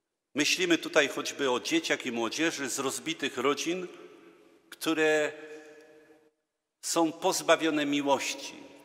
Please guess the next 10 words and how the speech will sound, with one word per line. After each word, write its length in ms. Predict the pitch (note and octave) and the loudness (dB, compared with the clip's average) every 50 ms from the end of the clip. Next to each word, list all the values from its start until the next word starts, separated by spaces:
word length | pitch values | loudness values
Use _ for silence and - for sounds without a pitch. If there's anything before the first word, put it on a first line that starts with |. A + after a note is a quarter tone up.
| - | -6
poczucia 420 | - D#3+ - - D#3+ - - D3+ C#3+ | -6 -4 -4 -4 -4 2 2 2 2
bezpieczeństwa, 1040 | D3 D3 - - - D3+ C#3+ D3 - D3 B2+ A2 - - - - - - F2+ - - - - - - - - _ _ _ _ _ _ _ _ _ _ _ _ _ _ _ _ _ _ _ _ _ _ _ _ _ _ _ | 2 -2 -4 -4 -4 -4 -4 0 -2 -2 -2 -2 -4 -6 -8 -10 -10 -10 -10 -10 -12 -14 -20 -20 -20 -20 -20 _ _ _ _ _ _ _ _ _ _ _ _ _ _ _ _ _ _ _ _ _ _ _ _ _ _ _
które 320 | - - - C#3 C3 C3 | -14 -6 -4 -4 -2 -2
nie 100 | B2+ B2 | -2 0
mają 300 | A#2+ A#2+ A#2+ A#2+ A#2 A2+ | 0 0 0 0 -2 -4
dobrego 380 | A2+ A2+ G#2 A2 A2+ - G#2 G2 | -6 -4 -2 -2 -2 -2 -4 -8
przykładu. 680 | - - - G2+ - - F#2 E2+ D2+ D2 D#2 D2+ - - - - - - _ _ _ _ _ _ _ _ _ _ _ _ _ _ _ _ _ _ _ _ _ _ _ _ _ _ _ _ _ _ _ _ _ _ _ _ _ _ | -8 -10 -12 -12 -12 -8 -8 -6 -6 -8 -12 -16 -20 -20 -20 -20 -20 -20 _ _ _ _ _ _ _ _ _ _ _ _ _ _ _ _ _ _ _ _ _ _ _ _ _ _ _ _ _ _ _ _ _ _ _ _ _ _
I 80 | - A2+ | -14 -6
trzeba 360 | - - - F3 - D3+ C3+ | 0 0 2 2 2 2 0
widzieć 880 | A2+ - - E3 F3+ E3 - - G#2 F#2+ F2 D#2+ - - - - - | 0 -4 -6 -6 -6 -4 -4 -4 -4 -4 -6 -4 -4 -4 -4 -4 -8